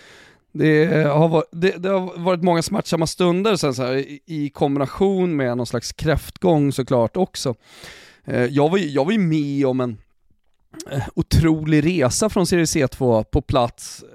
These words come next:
eh, hela vägen, eh, tillbaka till Champions League, Luca Tonis dagar, Prandellis dagar framförallt, och, eh, ja, men, så här, sportsligt en saga som jag tror få,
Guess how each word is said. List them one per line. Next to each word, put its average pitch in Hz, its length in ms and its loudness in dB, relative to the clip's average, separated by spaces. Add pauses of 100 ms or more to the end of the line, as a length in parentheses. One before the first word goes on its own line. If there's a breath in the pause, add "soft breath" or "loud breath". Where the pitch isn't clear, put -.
eh, 113 300 -6
hela 131 240 0
vägen, 117 380 2
eh, 110 140 -4 (200)
tillbaka 127 580 2
till 120 300 -6
Champions 117 580 -4
League, 120 260 -4
Luca 123 300 -4
Tonis 117 480 -2
dagar, 120 360 2
Prandellis 120 640 0
dagar 110 320 0
framförallt, 113 800 -2
och, 104 120 -6 (720 loud breath)
eh, 107 400 -2 (180)
ja, 135 140 0
men, 127 360 -2 (160)
så 139 120 -4
här, - 260 -6
sportsligt - 880 -2
en 139 140 0
saga 151 720 2
som 127 280 -6
jag 131 140 -6
tror 139 120 -6
få, 160 440 -4